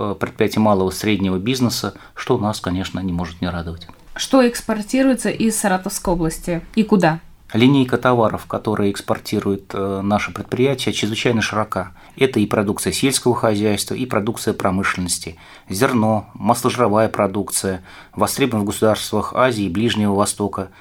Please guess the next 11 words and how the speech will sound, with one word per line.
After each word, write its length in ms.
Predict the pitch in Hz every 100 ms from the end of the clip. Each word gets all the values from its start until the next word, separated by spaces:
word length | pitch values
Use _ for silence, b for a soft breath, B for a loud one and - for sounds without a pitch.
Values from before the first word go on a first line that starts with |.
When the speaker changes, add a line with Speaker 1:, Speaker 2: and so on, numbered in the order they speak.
| B B -
Speaker 1:
Чёрные 400 | - 131 123 127
металлы 380 | 127 135 123
и 100 | 120
изделия 400 | 113 127 139 113
из 100 | 98
них 240 | 98 87 -
отправляются 560 | 101 - 110 107 95
в 40 | -
Казахстан, 500 | 92 98 - 131 127
Киргизию, 560 | 123 92 92 117 107
Туркменистан. 760 | 98 95 - 92 87 107 107